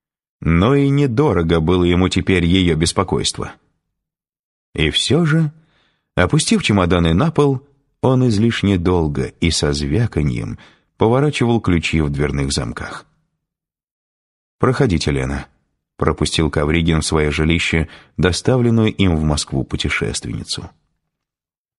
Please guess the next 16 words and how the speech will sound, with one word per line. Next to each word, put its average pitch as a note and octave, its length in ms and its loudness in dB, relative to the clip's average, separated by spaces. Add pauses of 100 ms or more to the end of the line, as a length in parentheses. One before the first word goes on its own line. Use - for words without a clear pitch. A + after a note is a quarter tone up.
(920)
Сестрица F3+ 720 0
Антонина D3 720 2
в - 60 -8
квартире F#3 520 2
действительно E2 720 0
присутствовала. B1+ 840 -4 (840)
К - 60 -12
сюрпризу F2+ 640 0
же C#2 280 -6 (540)
можно G2+ 400 2
было F#2+ 200 4
отнести G2 380 0
нахождение F#2 720 2
рядом F2 320 2
с - 140 -4
ней G#2+ 320 2